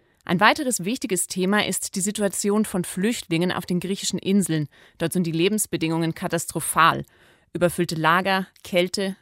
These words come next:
kein Strom und kaum medizinische Versorgung. Und das, obwohl die E U Griechenland finanziell unterstützt. Seit zweitausendfünfzehn hat die E U bereits etwa zwei Komma vier Milliarden Euro bewilligt. Darüber spreche ich jetzt mit meiner Kollegin in Griechenland,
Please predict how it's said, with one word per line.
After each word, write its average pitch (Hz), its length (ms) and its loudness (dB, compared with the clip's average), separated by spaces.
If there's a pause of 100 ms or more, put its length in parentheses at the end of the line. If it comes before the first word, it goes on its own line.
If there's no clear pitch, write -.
(100)
kein 170 220 0
Strom 190 480 0
und - 240 -4
kaum 185 220 2
medizinische 185 580 0
Versorgung. 175 640 4 (480)
Und 185 160 2
das, 233 340 2
obwohl 202 460 2
die 165 240 -4
E - 80 -6
U 220 200 0
Griechenland 202 580 0
finanziell 196 520 0
unterstützt. - 760 -4 (460)
Seit 190 240 2
zweitausendfünfzehn 180 1000 0
hat 170 240 -4
die - 200 -4
E - 80 -4
U 214 180 0 (280)
bereits 175 340 2
etwa 180 380 -2
zwei 196 380 2
Komma 180 320 0
vier 214 300 -2
Milliarden 175 440 2
Euro 170 360 2
bewilligt. 160 680 0 (580)
Darüber 254 360 6
spreche 208 400 0
ich 175 140 -4
jetzt 185 320 0
mit 180 180 -2
meiner 160 200 2
Kollegin 190 480 0
in 165 200 -2
Griechenland, 196 600 0